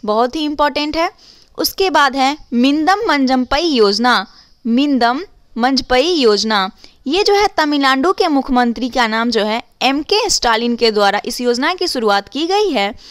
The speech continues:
और यह योजना जनता द्वारा कपड़े की थैलियों के उपयोग को बढ़ावा देने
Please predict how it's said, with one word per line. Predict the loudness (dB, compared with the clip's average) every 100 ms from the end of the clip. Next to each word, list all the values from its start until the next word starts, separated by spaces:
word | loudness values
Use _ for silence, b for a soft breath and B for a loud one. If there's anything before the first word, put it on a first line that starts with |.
| B B B
और | -4
यह | 0 0
योजना | 2 2 0 0 -4 -6 -4
जनता | -2 0 2 2
द्वारा | 2 0 0 -2 b b b -4
कपड़े | -2 0 -2
की | -2 -4
थैलियों | 0 0 0 -2
के | 0
उपयोग | -2 -2 -4 -2 -2
को | 0 0
बढ़ावा | 0 0 0 -2
देने | -2 -2 -2